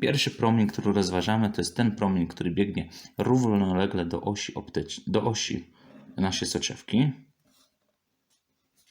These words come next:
I po załamaniu na soczewce przechodzi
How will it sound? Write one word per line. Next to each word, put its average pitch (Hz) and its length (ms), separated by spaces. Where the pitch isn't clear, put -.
I 147 80
po 165 340
załamaniu 127 840
na 95 140
soczewce - 580
przechodzi 117 1000